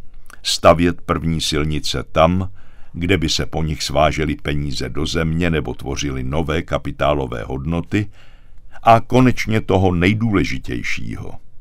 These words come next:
problému lidí. Jde o to, abychom nalezli pro stavbu silnic takové metody,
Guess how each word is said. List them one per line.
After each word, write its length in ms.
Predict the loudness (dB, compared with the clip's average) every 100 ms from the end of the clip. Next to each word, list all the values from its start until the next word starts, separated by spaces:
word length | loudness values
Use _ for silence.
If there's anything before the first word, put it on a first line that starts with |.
| -10 -10 -12 -10 -10 -2
problému 800 | 4 4 6 6 6 4 0 -2 -10 -4
lidí. 600 | 0 2 0 -8 -10 -12 -12 -10 -10 -8 -8 -8 -8 -8 -6
Jde 280 | 0 2 2
o 160 | 2
to, 260 | 4 4 6
abychom 460 | 4 2 0 4
nalezli 500 | 4 6 6 4 0
pro 240 | 2 0 0
stavbu 480 | 2 2 2 -2 -2
silnic 680 | 2 4 4 2 0 -2 0
takové 520 | 0 2 2 4 2
metody, 560 | 0 -2 -2 0 -2